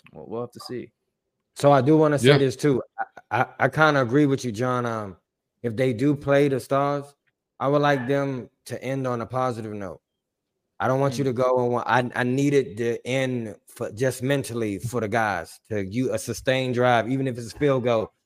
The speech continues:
Speaker 2: but don't go no three and out and then take 'em. Don't end on a bad
Speaker 3: No,
Speaker 2: note, 'cause
Speaker 3: yeah.
Speaker 2: that's, I say you ended on a positive one.
Speaker 3: Yeah, and then what Trey
Speaker 1: Who
Speaker 3: said too. I mean, like,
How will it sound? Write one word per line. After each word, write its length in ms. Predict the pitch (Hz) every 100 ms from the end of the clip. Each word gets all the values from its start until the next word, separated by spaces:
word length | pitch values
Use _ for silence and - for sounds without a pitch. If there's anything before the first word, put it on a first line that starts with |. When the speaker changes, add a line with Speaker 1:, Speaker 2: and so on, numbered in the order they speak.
| _
Speaker 2:
but 100 | 113
don't 240 | 107 139 123
go 140 | 135
no 160 | 135 127
three 240 | 127 127
and 120 | 120
out 160 | 120 107
and 120 | 110
then 80 | 110
take 260 | 120 110
'em. 220 | 101 80 95
Don't 240 | 127 123
end 240 | 123 127
on 140 | 120 117
a 100 | 107
bad 320 | - 117 113
Speaker 3:
No, 100 | 113
Speaker 2:
note, 260 | 98 85 -
'cause 120 | 98
Speaker 3:
yeah. 60 | 95
Speaker 2:
that's, 260 | 117 - - _ _ _ _ -
I 80 |
say 160 | 104 135
you 180 | 123 113
ended 220 | 120 113
on 120 | 110 104
a 20 |
positive 400 | 107 104 92 90
one. 220 | 87 82 _ _ _ _ _ -
Speaker 3:
Yeah, 200 | 113 90
and 120 | 104
then 80 | 143
what 140 | 151
Trey 140 | - 135
Speaker 1:
Who 40 |
Speaker 3:
said 220 | 110 101
too. 280 | - 110 101
I 40 | 98
mean, 240 | 101 95
like, 260 | 95 95 90